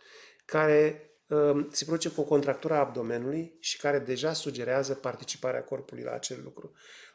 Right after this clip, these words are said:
Poți să vezi așa ceva la o persoană care ține un discurs, care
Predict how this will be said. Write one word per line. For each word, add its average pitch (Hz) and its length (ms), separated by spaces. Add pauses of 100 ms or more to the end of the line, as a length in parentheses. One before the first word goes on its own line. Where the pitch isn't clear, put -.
Poți 233 200
să 226 100
vezi 220 200
așa 214 180
ceva 190 240
la 208 100
o 180 60
persoană 196 380
care 170 280
ține 208 280
un 175 180
discurs, 151 640 (160)
care 139 440